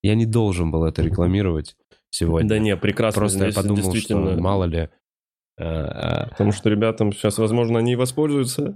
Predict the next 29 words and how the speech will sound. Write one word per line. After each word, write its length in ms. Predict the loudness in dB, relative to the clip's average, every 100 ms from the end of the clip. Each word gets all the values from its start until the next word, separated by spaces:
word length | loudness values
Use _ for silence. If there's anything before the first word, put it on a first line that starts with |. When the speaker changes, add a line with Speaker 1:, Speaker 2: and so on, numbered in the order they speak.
| -2
Speaker 2:
<laughs> 400 | 0 2 2 2
Speaker 1:
Блин, 420 | 2 0 0 -2 0
а 120 | 0
ещё... 520 | 0 0 0 0 -2 -6 _ _ -16 -6 -6 -6 -8
А, 140 | -4 -2
ну 160 | -2
ладно. 340 | -4 -6 -12 -12 -2 2
Speaker 2:
Ну, 160 | 2
давай. 280 | 2 0 -2 -8 _ _ _ _ -2
Speaker 1:
Да 80 |
нет, 220 | 0 0 -2
да 100 | -6 -6
Speaker 2:
Не, 260 | 0 2
давай, 180 | 2 2
Speaker 1:
мы 60 | 2
Speaker 2:
давай. 60 | 0
Speaker 1:
сейчас 220 | 0 0
уже 160 | 2 2
не 80 | 2
покажем 460 | 0 0 0 -2
просто. 480 | -4 -6 -4 -6 -8 _ -2
Speaker 2:
А, 180 | 0 2
Speaker 1:
Э, 240 | 2 2
Speaker 2:
там 100 | 4
Speaker 1:
привет 300 | 2 2 0
Speaker 2:
был 0 |
какой-то 100 | 0
Speaker 1:
хотел, 640 | -2 0 0 2 0 -4 -6
э, 540 | -4 -4 -4 -4 -6